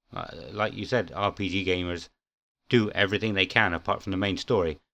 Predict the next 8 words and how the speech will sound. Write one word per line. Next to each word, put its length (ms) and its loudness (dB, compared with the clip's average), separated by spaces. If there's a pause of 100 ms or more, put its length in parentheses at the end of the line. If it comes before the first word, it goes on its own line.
(200)
because 280 0
there's 260 4
been 200 2
a 80 0
point 460 2 (340)
in 220 -2
their 160 4
gaming 600 2